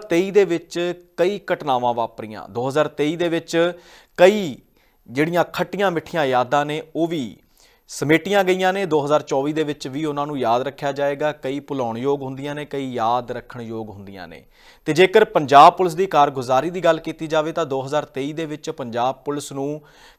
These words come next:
ਕਈ ਤਰ੍ਹਾਂ ਦੀਆਂ ਸਫਲਤਾਵਾਂ ਮਿਲੀਆਂ, ਕਈ ਤਰ੍ਹਾਂ ਦੇ ਐਨਕਾਊਂਟਰ ਕੀਤੇ ਗਏ, ਕਈ ਨਸ਼ਾ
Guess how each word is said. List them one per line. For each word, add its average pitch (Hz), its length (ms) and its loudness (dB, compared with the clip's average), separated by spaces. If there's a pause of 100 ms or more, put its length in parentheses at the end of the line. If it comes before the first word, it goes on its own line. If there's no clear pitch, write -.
ਕਈ 190 160 8
ਤਰ੍ਹਾਂ 165 280 2
ਦੀਆਂ 165 280 -4
ਸਫਲਤਾਵਾਂ 127 680 -6
ਮਿਲੀਆਂ, 101 460 -14 (100)
ਕਈ 160 180 -2
ਤਰ੍ਹਾਂ 156 280 0
ਦੇ 160 180 -6 (100)
ਐਨਕਾਊਂਟਰ 147 560 -4
ਕੀਤੇ 127 380 -10
ਗਏ, 95 260 -12 (440)
ਕਈ 185 200 6
ਨਸ਼ਾ 143 460 4